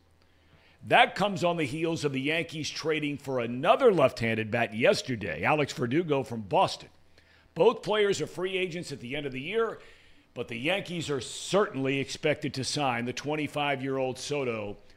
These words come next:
to a long-term deal. After winning the National League pennant,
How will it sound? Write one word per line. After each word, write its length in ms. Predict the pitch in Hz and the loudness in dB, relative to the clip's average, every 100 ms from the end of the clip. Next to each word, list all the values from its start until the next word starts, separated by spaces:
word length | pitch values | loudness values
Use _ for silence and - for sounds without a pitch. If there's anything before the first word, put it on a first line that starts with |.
| - | -10
to 180 | - 139 | -4 -2
a 160 | 127 120 | 0 -2
long-term 1200 | 123 135 135 131 123 117 - - 127 117 110 104 - - 110 | -2 0 2 0 -2 -10 -16 -8 -4 -4 -6 -8 -14 -20 -8
deal. 380 | 127 135 78 - | -2 -2 -2 2
After 300 | 135 131 139 | 4 4 2
winning 300 | 147 202 214 | 2 0 2
the 80 | 180 | 4
National 440 | 175 180 - 170 | 6 4 2 0
League 280 | 170 165 - | 2 0 -2
pennant, 280 | - 160 - | -2 -2 -4